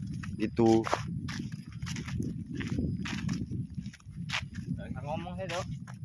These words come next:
Speaker 2: Iya.
Speaker 1: Udah nggak nampak lagi mereka.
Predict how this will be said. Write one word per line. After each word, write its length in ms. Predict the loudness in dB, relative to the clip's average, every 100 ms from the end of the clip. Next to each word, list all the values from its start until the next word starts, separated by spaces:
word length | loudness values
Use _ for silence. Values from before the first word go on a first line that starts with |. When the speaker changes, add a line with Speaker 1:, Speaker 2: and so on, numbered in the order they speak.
| -10 -10 -10 -4 -2 -2 -2
Speaker 2:
Iya. 160 | 0 0 -2 -8 -6 -4 -4 -4 -4 -4 -4 -6 -6 -8 -10 -8 -8 -8 -10 -12 -8 -6 -4 -2 -4 -6 -8 -10 -12 -12 -8 -4 -2 -2 -4 -6 -4 -4 -6 -8 -8 -4 -4 0 2
Speaker 1:
Udah 80 | 2 4
nggak 80 | 4
nampak 280 | 6 10 10
lagi 220 | 8 8
mereka. 480 | 6 6 4 0